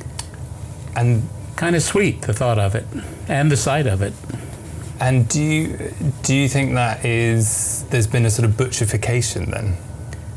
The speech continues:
Speaker 2: Well, that happened in San Francisco in the seventies, yeah.
Speaker 1: And what, what was the trigger for that, if one can quantify it?
Speaker 2: I don't know.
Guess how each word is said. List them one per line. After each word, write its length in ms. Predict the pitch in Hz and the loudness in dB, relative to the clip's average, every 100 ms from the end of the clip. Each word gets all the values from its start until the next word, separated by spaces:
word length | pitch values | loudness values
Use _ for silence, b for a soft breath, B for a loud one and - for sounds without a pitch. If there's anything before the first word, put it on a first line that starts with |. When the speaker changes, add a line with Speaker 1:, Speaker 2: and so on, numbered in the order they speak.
| - | 0
Speaker 2:
Well, 140 | 156 131 | 2 4
that 160 | 123 | 4
happened 520 | 104 151 151 139 104 110 | 2 2 2 2 4 4
in 180 | 101 | 4
San 220 | 104 107 107 | 4 2 0
Francisco 560 | 98 - 139 - 113 | 0 0 -2 0 0
in 80 | 98 | 2
the 80 | 104 | 2
seventies, 680 | - 135 135 92 92 95 - | 2 2 2 0 -2 -4 0
yeah. 300 | 117 113 104 - - | 2 2 0 -2 -2
Speaker 1:
And 220 | 123 123 | 4 4
what, 180 | 123 135 127 - - - - | 4 2 -4 -8 -14 -12 -2
what 320 | 123 117 139 | 2 2 2
was 280 | 127 120 107 | 2 4 2
the 120 | 117 107 | 2 0
trigger 320 | 120 120 113 | 2 2 0
for 140 | - | 0
that, 260 | 101 - - | 0 0 0
if 260 | 92 - - - - - - - - - | -2 -2 -10 -10 -10 -10 -12 -12 -10 -4
one 180 | 98 92 | 0 0
can 220 | 87 101 | 0 0
quantify 540 | - 98 92 - 95 87 | 0 0 -2 -4 -4 -4
it? 60 | - - - - - - - | -6 -10 -12 -12 -12 -14 -6
Speaker 2:
I 120 | 156 175 | -2 2
don't 160 | 214 | 2
know. 400 | 254 233 107 107 | 4 4 2 0